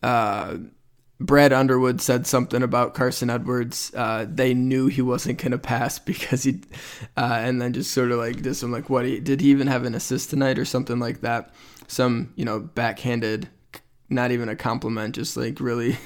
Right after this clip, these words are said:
<laughs> kinda criticized Carson Edwards, uh, who did finish with twenty-three points and no assists and six turnovers in their win against Illinois. So again,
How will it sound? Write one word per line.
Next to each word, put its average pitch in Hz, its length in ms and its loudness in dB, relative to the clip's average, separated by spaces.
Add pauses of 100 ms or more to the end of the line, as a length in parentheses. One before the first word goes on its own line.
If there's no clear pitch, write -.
(160)
<laughs> - 220 -12
kinda 131 240 -4
criticized 120 640 -2
Carson 120 300 -2
Edwards, 120 340 -2 (500)
uh, 117 360 2
who 139 160 10
did 135 260 6
finish 123 340 2
with 120 200 -4
twenty-three 123 420 0
points 120 360 -2
and 120 120 0
no 120 140 -2
assists - 480 -6
and 120 180 -6
six - 240 -6
turnovers 113 600 -4 (460)
in 127 160 2
their 120 160 2
win 117 160 0
against 113 280 -4
Illinois. 117 360 -2
So 127 180 2
again, 127 340 2